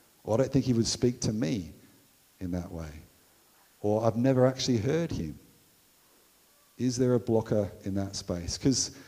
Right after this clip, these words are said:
the testimony here is that an angel of the Lord spoke to Philip and gave him very specific instructions. Then the Holy Spirit backed it up by giving him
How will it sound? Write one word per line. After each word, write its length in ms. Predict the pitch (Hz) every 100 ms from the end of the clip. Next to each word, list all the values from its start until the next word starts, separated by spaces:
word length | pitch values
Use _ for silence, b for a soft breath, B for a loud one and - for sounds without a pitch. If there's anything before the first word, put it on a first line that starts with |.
| B -
the 80 |
testimony 680 | 113 - 170 - 147 135 123
here 500 | 101 156 120 87 110 - - b b b b -
is 180 | 117
that 360 | - 120 117 117 - -
an 140 | 107 107 -
angel 640 | 139 147 135 143 139 143
of 160 | 120 107
the 100 | 113
Lord 640 | 104 104 120 117 117 117 - -
spoke 720 | - - - - 135 175 -
to 80 | 156
Philip 500 | - 117 101 101 - - B B B -
and 240 | 113 113
gave 300 | 127 139 143
him 240 | 139 117
very 520 | 107 - 123 139 139 139
specific 720 | - - - - 123 131 131
instructions. 920 | 120 - 120 - - 71 - - - b b b b
Then 140 | 120 123
the 80 |
Holy 300 | 120 135 135
Spirit 460 | 127 - 151 170 113
backed 280 | 113 107 107
it 60 | 92
up 340 | 117 - - b b -
by 140 | 107
giving 280 | 101 120 123
him 380 | 123 127 120